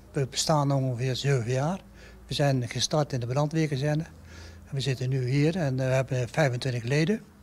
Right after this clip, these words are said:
En, eh, die kunnen van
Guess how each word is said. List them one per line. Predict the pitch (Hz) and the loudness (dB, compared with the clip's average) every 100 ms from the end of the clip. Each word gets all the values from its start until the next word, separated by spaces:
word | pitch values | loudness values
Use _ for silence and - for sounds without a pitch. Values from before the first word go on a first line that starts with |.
| - - - - 190 - 254 - - | -20 -20 -20 -20 -18 -16 -18 -18 -6
En, | 175 139 131 | 0 2 2
eh, | 135 135 117 - - | 2 2 0 -6 -4
die | - | -2
kunnen | 180 165 151 101 | 4 4 4 2
van | - - 151 135 160 | -4 0 2 2 0